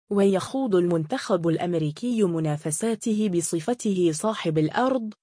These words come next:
حيث جاء في المجموعة الرابعة إلى جانب منتخبات أستراليا وباراغواي وتركيا.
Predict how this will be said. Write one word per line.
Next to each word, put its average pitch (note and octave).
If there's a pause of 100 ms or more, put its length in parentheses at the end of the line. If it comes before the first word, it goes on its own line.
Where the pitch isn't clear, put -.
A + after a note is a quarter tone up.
(100)
حيث C4
جاء G3
في E3+
المجموعة E3+
الرابعة E3
إلى F3+
جانب F#3+
منتخبات E3+
أستراليا A3
وباراغواي F3
وتركيا. E3+